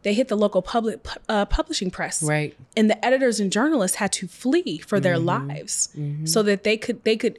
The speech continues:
Speaker 1: they could actually live.
Speaker 2: That's right.
Speaker 1: And so when we think about the con-, control, the control of information and how the details of history and the details of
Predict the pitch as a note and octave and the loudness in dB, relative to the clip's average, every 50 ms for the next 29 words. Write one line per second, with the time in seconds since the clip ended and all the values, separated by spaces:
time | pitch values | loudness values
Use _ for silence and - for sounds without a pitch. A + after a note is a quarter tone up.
0 | - - A3+ A3 G#3 G3+ - G3 A3+ A3 - - A3+ G#3+ F#3+ F#3+ F3+ F3 F3 F3+ | -2 -2 0 0 0 0 0 0 -2 -2 -2 -4 -2 -2 -2 -2 -2 -2 -2 -2
1 | F3+ G#3+ B3 G#3 B2 - - - - _ - - - - D3+ C3+ C3+ C3+ - - | -2 -2 -4 -6 -8 -10 -12 -16 -14 _ -10 -10 -8 -8 -10 -10 -8 -10 -12 -14
2 | - _ _ _ _ _ - G#3+ A#3+ A#3 - B3+ A#3 A3+ A3+ A#3 A3+ A3+ - C4+ | -20 _ _ _ _ _ -2 0 0 2 4 4 4 2 2 0 -4 -2 0 0
3 | C#4 C#4+ A#3+ B3+ B3 B3 G#3+ G#3 - - - G#3 G3 F#3+ G3 - - - G#3 F#3+ | 0 2 2 0 0 0 -4 -6 -6 -6 -4 -4 -4 -4 -4 -6 -4 -4 -4 -2
4 | - - - - A3 G#3+ - G3 G3 F#3+ F3+ F3 F3+ - F#3+ F#3 - - A#3+ B3+ | -2 -2 -2 0 -2 -2 2 4 4 4 4 4 2 -2 -4 -4 -2 0 2 2
5 | C4+ B3 A3+ A3 G3 - F#3+ F3 F3 E3+ F3+ G#3 G3+ - - F3 E3 D#3+ D3+ D3 | 2 2 2 0 -2 -2 -2 -2 -2 -2 0 0 0 0 -2 -2 -4 -4 -4 -6
6 | - - F3 F3 D#3+ - - - F#3 F3+ G3 G3+ F#3+ F#3 F3 E3+ F3+ F#3 _ _ | -8 -8 -8 -8 -8 -8 -4 -2 0 0 0 0 0 0 0 -2 -4 -6 _ _
7 | _ _ _ _ _ _ _ _ _ _ _ _ - - _ _ _ _ _ _ | _ _ _ _ _ _ _ _ _ _ _ _ -20 -20 _ _ _ _ _ _
8 | _ _ - E3+ F#3+ G3 E3+ - G3+ G#3 A#3 B3 - - A#3+ G#3 F#3 F3 E3 E3+ | _ _ -4 -2 0 0 0 -2 -2 0 0 0 0 0 0 0 0 0 -2 -4
9 | E3 D#3 E3 D#3+ - - A#3 A#3 - - - G3 F3+ F3 E3 D#3 D#3 F3 E3+ D#3+ | -6 -6 -8 -10 -6 -2 -2 0 0 -2 -2 -4 -6 -6 -6 -6 -6 -6 -6 -6
10 | D#3+ D#3 - G3 G3+ A#3 A#3+ - - A3 F#3 F3+ E3+ E3 D#3 E3+ E3 D#3 D#3 D#3 | -6 -6 -4 -4 -2 -2 -2 -2 -2 -2 0 0 0 -2 -2 -4 -4 -4 -6 -8
11 | - | -10